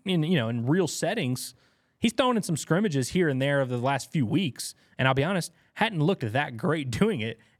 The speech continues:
Uh, if I, if I'm, again, we're being honest here. So I was, I, I'll be honest, I was kinda interested to see what he looked like in the games and see if he looks like the guy who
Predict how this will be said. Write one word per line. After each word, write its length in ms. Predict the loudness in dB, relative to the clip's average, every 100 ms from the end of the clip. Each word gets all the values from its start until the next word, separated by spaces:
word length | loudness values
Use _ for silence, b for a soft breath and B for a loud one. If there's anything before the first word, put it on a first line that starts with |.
| -10
Uh, 260 | -2 0 0
if 60 | 0
I, 120 | 0
if 80 | -2
I'm, 320 | -2 -2 -4
again, 300 | -4 -2 -2
we're 60 | 0
being 200 | 0 0
honest 320 | 0 -2 -6
here. 240 | -6 -6 b b b b b b _ _
So 140 | -4 -2
I 140 | 0
was, 160 | 0 0
I, 140 | 0
I'll 180 | 0 0
be 100 | 0
honest, 220 | 0 0
I 60 | -2
was 120 | 0
kinda 220 | -2 0
interested 400 | -2 -2 -2 -2
to 80 | -2
see 180 | 0 0
what 180 | 2
he 120 | 0 0
looked 280 | 0 0
like 260 | 0 -2 -2
in 100 | -2
the 60 | 0
games 340 | 0 0 0
and 100 | -2
see 200 | -2 -2
if 100 | 0
he 100 | 0
looks 320 | 0 0 0
like 220 | -2 0
the 80 | -2
guy 340 | 0 0 0 0
who 400 | 0 2 0